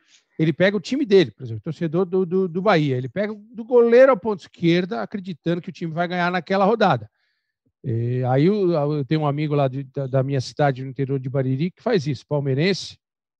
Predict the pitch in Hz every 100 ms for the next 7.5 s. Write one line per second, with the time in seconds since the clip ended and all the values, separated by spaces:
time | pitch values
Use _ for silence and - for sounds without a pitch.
0 | _ _ _ _ - 135 143 160 151 -
1 | 180 165 - 180 196 202 202 - 208 180
2 | 196 196 202 139 165 123 - 208 151 127
3 | - - _ _ _ _ _ _ - -
4 | 339 339 - 330 - - 160 156 127 175
5 | 147 143 120 190 202 - 247 - - 220
6 | - 208 - 214 147 190 160 151 170 143
7 | - 165 175 151 107